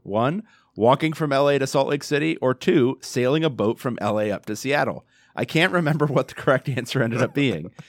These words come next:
Speaker 1: This podcast has the perfect amount of football analysis for a new Pac twelve watcher like me. Keep up the good work.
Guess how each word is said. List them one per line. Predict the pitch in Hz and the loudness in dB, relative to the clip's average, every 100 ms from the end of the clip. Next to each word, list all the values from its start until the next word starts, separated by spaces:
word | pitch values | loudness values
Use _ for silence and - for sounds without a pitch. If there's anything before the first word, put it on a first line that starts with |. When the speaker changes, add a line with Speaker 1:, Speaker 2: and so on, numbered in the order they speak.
| _ - | _ 0
Speaker 1:
This | 180 180 | 2 4
podcast | 185 190 202 180 | 2 2 0 2
has | 160 139 | 2 0
the | 123 | 2
perfect | 156 160 - | 0 0 -4
amount | 151 151 | 0 0
of | 151 | 0
football | 143 120 131 | -2 0 0
analysis | 127 117 120 120 117 | 0 0 -2 -4 -6
for | 120 | -2
a | 107 | 0
new | 123 135 | 0 2
Pac | 127 123 | 0 0
twelve | 139 123 | -2 0
watcher | 110 107 117 | 0 0 0
like | 107 107 | -2 -2
me. | 104 73 76 | -4 -6 -8
Keep | - 113 | -8 -4
up | 123 - | -4 -2
the | |
good | 127 127 | -4 -2
work. | 120 71 - | -2 -4 -8